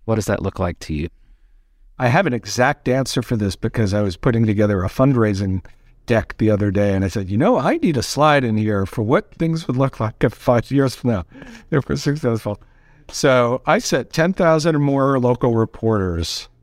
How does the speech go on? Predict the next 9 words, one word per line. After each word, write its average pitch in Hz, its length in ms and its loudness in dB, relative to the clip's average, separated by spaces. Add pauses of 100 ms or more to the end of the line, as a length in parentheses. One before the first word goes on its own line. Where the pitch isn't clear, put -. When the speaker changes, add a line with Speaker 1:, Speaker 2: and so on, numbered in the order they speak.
(600)
Speaker 2:
throughout 110 400 4
the 113 80 -2
country 98 800 0 (180)
made 107 280 2
possible 104 640 2
through 101 260 0
various 95 380 0
public 98 380 -2
policies. - 680 -6